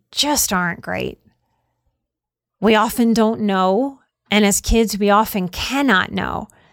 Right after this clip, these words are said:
the why that contributes to the personalities, to the behaviors, the conflict resolution skills that are there and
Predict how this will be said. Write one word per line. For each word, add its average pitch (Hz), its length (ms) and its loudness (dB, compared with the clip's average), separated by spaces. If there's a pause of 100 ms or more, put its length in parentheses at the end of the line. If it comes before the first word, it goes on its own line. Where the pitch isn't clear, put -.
(340)
the 208 180 4
why 202 840 0 (560)
that 214 180 -2
contributes 214 840 0
to - 140 -4
the 214 100 0
personalities, 240 1080 -4
to - 140 -4
the 233 120 0
behaviors, 226 840 -4 (460)
the 226 80 4
conflict 254 720 0
resolution 202 640 0
skills 185 580 0
that 190 160 4
are 196 120 4
there 233 480 4
and 196 360 0